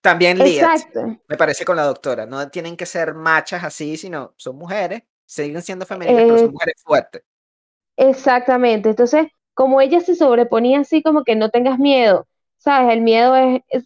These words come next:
Speaker 2: esa, eso sí me, eh, esa actitud de Rebeca en esta película, yo dije, "Guau, mujer, qué bella eres". O sea,
Speaker 1: Esa es una,
Speaker 2: porque
Speaker 1: eso que acabas de decir
Speaker 2: ella
Speaker 1: tú
Speaker 2: logró transmitir algo impresionante.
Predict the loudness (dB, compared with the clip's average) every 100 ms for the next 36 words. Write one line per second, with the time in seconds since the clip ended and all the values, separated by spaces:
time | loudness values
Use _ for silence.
0 | -2 0 2 2 0 2 0 0 -2 -2
1 | 2 4 4 2 0 0 0 _ _ 0
2 | 2 0 0 -2 0 0 2 2 2 2
3 | 2 0 0 0 0 0 -2 -2 _ _
4 | _ 0 0 0 -2 2 2 2 2 2
5 | 4 4 4 0 -2 -4 -4 -4 -4 -4
6 | -4 -2 -4 -2 0 2 2 2 2 2
7 | 4 4 4 2 -2 _ -4 0 2 0
8 | -6 -6 -2 0 0 0 0 0 0 0
9 | -2 -2 -2 0 2 2 2 0 0 -2
10 | -2 -4 -2 0 0 2 2 2 0 0
11 | 0 0 -2 0 0 0 -4 -4 -4 -4